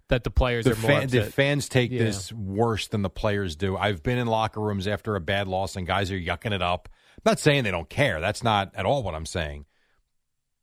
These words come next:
Speaker 2: It's a job. I mean, and that was, I would say, getting into this business in nineteen ninety-seven, way back. Um, and the first time I started covering games and teams,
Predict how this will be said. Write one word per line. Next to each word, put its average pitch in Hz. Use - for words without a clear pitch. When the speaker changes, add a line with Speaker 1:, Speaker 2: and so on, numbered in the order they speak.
Speaker 2:
It's -
a 117
job. 104
I 127
mean, 123
and 123
that 147
was, 139
I 143
would 180
say, 160
getting 139
into 147
this 131
business 104
in 98
nineteen 127
ninety-seven, 117
way 196
back. 196
Um, 117
and 117
the 110
first 147
time 123
I 110
started 107
covering 113
games 107
and 95
teams, 82